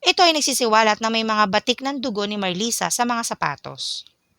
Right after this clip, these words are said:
Si Matthew Wilkins ay inaresto at kinasuhan ng pagpatay. Sa paglilitis, isinawalat ng prosekusyon na si Matthew at Marlisa ay nagtalik sa araw nang ito ay pinatay.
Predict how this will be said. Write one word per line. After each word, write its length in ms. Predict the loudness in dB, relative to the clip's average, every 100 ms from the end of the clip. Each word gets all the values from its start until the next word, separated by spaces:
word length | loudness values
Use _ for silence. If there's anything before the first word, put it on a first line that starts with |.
| _ _ _
Si 160 | -4
Matthew 480 | 2 4 4 2 2
Wilkins 480 | 4 4 2 -2 0
ay 160 | -4 -2
inaresto 480 | 0 0 -2 -2
at 160 | -2 -2
kinasuhan 560 | -2 -2 -2 -2 -4 -4
ng 80 |
pagpatay. 720 | -8 -10 -10 -14 -12 -12 -14 _ _ _ _ _ _ _ _ _ _
Sa 160 | -4 0
paglilitis, 640 | 4 4 4 0 -2 -2 2
isinawalat 560 | 2 4 4 4 4 0
ng 80 |
prosekusyon 640 | -2 -4 -4 0 0 0 -4
na 80 | -6
si 160 | -4
Matthew 400 | -2 -2 -2 -6
at 80 | -10
Marlisa 640 | -10 -6 -4 0 0 0
ay 160 | 0 -2
nagtalik 480 | -2 4 4 4 2
sa 160 | 0 2
araw 320 | 4 4 2
nang 140 | -4 -6
ito 240 | -6 -4
ay 160 | -4 -6
pinatay. 560 | -10 -10 -8 -8 -8